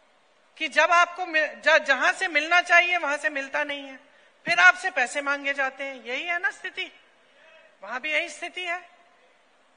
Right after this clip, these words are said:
वहां भाजपा की सरकार चल रही है। यहाँ पास में देखिए, छत्तीसगढ़ में किसान खा-, खुश है, यहाँ किसानी खेती में रोजगार बढ़ रहे हैं छत्तीसगढ़ में।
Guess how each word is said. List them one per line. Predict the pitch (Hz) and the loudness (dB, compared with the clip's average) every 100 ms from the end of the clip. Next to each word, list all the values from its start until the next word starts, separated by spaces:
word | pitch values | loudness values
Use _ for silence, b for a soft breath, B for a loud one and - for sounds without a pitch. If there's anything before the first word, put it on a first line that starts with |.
| _ | _
वहां | 214 262 | -6 -2
भाजपा | 262 262 269 302 339 | 0 0 0 0 0
की | 339 349 | 0 -4
सरकार | 349 339 339 339 | -6 0 0 2
चल | 349 330 | 0 -2
रही | 339 339 | -4 -8
है। | 339 320 _ _ _ _ 226 | -10 -12 _ _ _ _ -12
यहाँ | - | -10
पास | - 311 302 | -4 -2 -2
में | 349 330 | -4 -4
देखिए, | 320 349 359 | -4 -4 -6
छत्तीसगढ़ | 320 320 339 302 320 | -6 -8 -10 -6 -6
में | 339 330 | -6 -10
किसान | 277 277 269 | -12 -10 -10
खा-, | 262 233 247 233 | -8 -8 -6 -8
खुश | - 294 349 | -10 -10 -8
है, | 427 - _ _ _ _ _ _ _ _ _ _ _ _ _ _ _ 196 | -10 -10 _ _ _ _ _ _ _ _ _ _ _ _ _ _ _ -8
यहाँ | 240 285 | -4 -4
किसानी | 302 294 302 330 370 | -4 0 0 0 -4
खेती | 349 339 392 | -4 -4 -4
में | 392 415 392 254 220 226 | -2 -2 -2 -10 -18 -8
रोजगार | 320 330 381 403 | -8 2 2 4
बढ़ | 339 403 | 6 4
रहे | 415 427 | 4 0
हैं | 427 403 | 0 -4
छत्तीसगढ़ | 370 370 370 311 330 320 | -6 -8 -10 0 0 0
में। | 285 285 | -6 -10